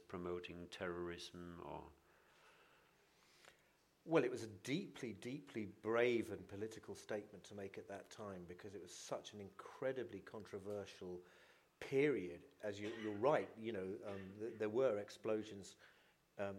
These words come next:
Speaker 2: happening, uh, across the U K at that time. It was the, the absolute peak moment of the, of the, um, the physical violence between the British forces and the, and the, uh, and the I R A particularly, and of course you had the,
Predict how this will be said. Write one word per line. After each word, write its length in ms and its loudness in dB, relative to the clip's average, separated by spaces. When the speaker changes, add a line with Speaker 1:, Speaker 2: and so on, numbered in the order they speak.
Speaker 2:
happening, 380 -4
uh, 640 -4
across 380 -4
the 100 -6
U 240 -4
K 240 -2
at 160 -8
that 220 -8
time. 340 -8
It 100 -8
was 100 -8
the, 340 -4
the 100 0
absolute 440 -2
peak 360 -6
moment 400 -2
of 100 -8
the, 180 -4
of 240 2
the, 240 0
um, 800 -6
the 60 -4
physical 640 0
violence 580 0
between 380 -6
the 80 -6
British 420 -4
forces 460 -8
and 140 -8
the, 100 -6
and 160 -6
the, 340 -6
uh, 300 -10
and 100 -8
the 120 -2
I 220 -2
R 220 -2
A 40 -2
particularly, 600 -8
and 160 -4
of 80 -10
course 240 -8
you 80 -6
had 180 -8
the, 140 -6